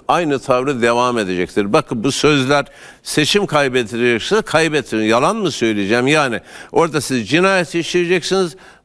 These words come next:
bu tarafta, e, seyredeceksiniz. Olur mu böyle bir şey? Ayrıca sadece o da değil ki. Bir de orada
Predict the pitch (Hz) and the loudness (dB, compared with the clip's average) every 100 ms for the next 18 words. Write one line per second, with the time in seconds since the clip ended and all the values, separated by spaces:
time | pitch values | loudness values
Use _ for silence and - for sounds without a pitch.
0 | 190 - 170 135 - 180 64 - 156 156 | -2 0 0 0 0 -2 -2 -2 0 2
1 | 147 139 185 185 156 113 92 85 104 95 | 0 2 2 2 2 0 -2 -4 -4 -2
2 | 160 254 220 151 113 98 104 95 87 - | 2 2 2 0 0 0 0 -2 -4 -2
3 | 90 92 - - _ _ _ _ 147 180 | -2 -4 -14 -20 _ _ _ _ 0 0
4 | 214 180 139 - 160 170 160 156 151 156 | -2 -2 -4 0 2 2 0 -2 -2 -2
5 | 143 196 233 143 104 85 90 - - 110 | 0 0 0 0 -2 -4 -6 -20 -20 -4
6 | 160 165 160 196 175 113 120 | 0 2 2 2 2 0 -2